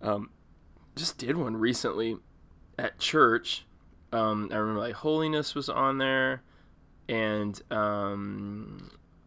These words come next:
I Wanna Know You, In the Secret, that was on there. Uh, I think they covered Heart of Worship. Uh, if any of you who remember Sonic Flood, that Pink album was just a thing, and I learned every song off of that. So, like, that was an influence 'cause it was,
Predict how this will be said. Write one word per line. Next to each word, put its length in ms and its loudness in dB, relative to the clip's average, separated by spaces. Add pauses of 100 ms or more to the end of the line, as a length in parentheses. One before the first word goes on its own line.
(120)
I 220 -4
Wanna 400 -2
Know 400 2
You, 180 2
In 80 2
the 60 0
Secret, 560 0
that 220 0
was 120 0
on 220 0
there. 400 -2 (640)
Uh, 280 4
I 100 -2
think 240 -4
they 120 -2
covered 540 -2
Heart 160 2
of 80 2
Worship. 580 0 (960)
Uh, 260 -2 (360)
if 180 0 (100)
any 220 0
of 220 -4
you 220 -2
who 100 -2
remember 340 -2
Sonic 380 -6
Flood, 380 -2
that 160 -6
Pink 220 -6
album 460 -4
was 220 -6
just 180 -6
a 40 -12
thing, 260 2
and 60 -2
I 80 -2
learned 200 -2
every 140 -6
song 220 -2
off 140 -4
of 60 -8
that. 220 -2 (600)
So, 220 0
like, 300 2
that 200 2
was 160 0
an 160 -2
influence 640 -2
'cause 220 -2
it 100 -2
was, 300 -4